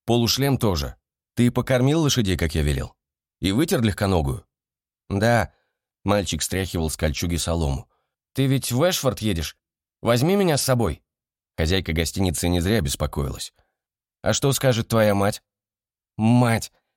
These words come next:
сморщился мальчик. «Ничего не скажет. Она умерла».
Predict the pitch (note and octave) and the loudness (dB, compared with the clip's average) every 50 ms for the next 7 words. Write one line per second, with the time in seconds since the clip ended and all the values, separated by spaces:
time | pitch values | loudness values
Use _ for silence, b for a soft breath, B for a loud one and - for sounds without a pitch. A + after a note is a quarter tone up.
0 | _ _ - - A2+ G#2+ G2 F#2 D#2+ - F2+ E2+ - G2 F2 F2 E2+ E2 D#2 - | _ _ -4 0 2 2 2 2 2 0 -2 0 0 2 2 2 2 0 0 -2
1 | - - b b b b b b D3 D3 - - F#3+ F3+ F#3 F3 D3 A#2+ - - | -6 -6 b b b b b b -2 0 0 0 0 2 2 2 2 0 0 0
2 | A#2+ A2 G2 D#2 D2 - - _ _ _ _ _ _ - - B2 C#3 C3+ C3+ C3+ | -2 -2 -2 -2 -4 -8 -14 _ _ _ _ _ _ -2 0 0 2 2 2 2
3 | C3+ C3 C3 C3 A2+ E2 - | 2 2 2 0 -2 -2 -4